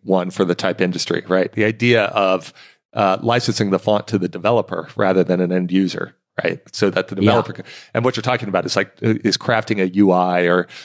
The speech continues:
Speaker 1: or having some kind of, like, content in the app be, um, presented in a, in a typeface that's actually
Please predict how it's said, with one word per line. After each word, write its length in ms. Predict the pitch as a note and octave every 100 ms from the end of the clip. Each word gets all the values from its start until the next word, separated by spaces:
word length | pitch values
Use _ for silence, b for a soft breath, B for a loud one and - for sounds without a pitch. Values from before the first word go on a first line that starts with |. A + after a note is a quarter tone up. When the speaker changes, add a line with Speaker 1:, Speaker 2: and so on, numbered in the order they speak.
| B
Speaker 1:
or 100 | A2
having 400 | G2+ A2+ G#2 G2
some 200 | F#2 G2
kind 140 | F#2 F#2+
of, 80 | F2+
like, 160 | F#2
content 460 | - G2 F#2+ F#2+ F#2+
in 180 | G#2 G2
the 160 | F#2
app 360 | F2+ F2+ - -
be, 300 | F#2+ F2+ - B B B _
um, 360 | G#2 F#2 D#2+ D#2+
presented 460 | - G#2+ A#2+ A#2 G#2
in 180 | G#2+ F#2+
a, 200 | F2 -
in 100 | G#2
a 60 | F#2
typeface 440 | A#2 A2 - F#2+
that's 200 | - - -
actually 460 | A#2+ - G#2 F#2